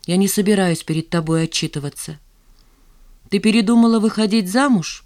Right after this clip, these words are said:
Прекрасно. А я не собираюсь тебя принуждать».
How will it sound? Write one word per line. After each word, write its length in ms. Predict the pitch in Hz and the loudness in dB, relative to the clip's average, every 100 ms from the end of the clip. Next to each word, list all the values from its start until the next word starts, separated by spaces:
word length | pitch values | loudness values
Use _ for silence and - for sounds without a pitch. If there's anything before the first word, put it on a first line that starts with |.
| _ | _
Прекрасно. 960 | 135 127 - 135 151 175 - 202 190 - _ - _ _ _ - | -6 -6 -4 -2 0 -2 -4 -4 -6 -10 _ -20 _ _ _ -4
А 80 | 208 | 0
я 340 | 247 302 302 | 2 0 0
не 220 | 285 277 | 0 0
собираюсь 560 | 269 - 226 269 294 240 | 0 0 0 2 0 -2
тебя 280 | - 175 175 | -2 -2 -2
принуждать». 720 | 170 175 175 170 151 151 - | -2 0 0 -2 -6 -8 -14